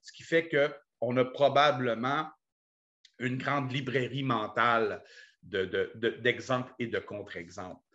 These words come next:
Mais m-, merci beaucoup. Hey, je suis vraiment content. <laughs> Je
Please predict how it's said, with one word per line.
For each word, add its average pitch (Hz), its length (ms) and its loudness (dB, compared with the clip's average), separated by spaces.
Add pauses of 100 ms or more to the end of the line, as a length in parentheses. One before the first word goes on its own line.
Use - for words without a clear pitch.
(300)
Mais 107 260 0
m-, 143 220 -4
merci 156 300 -2
beaucoup. 160 360 0
Hey, 120 140 4
je - 80 -10
suis 113 80 -12
vraiment 120 260 0
content. 127 340 -2 (140)
<laughs> - 140 -16
Je - 440 -6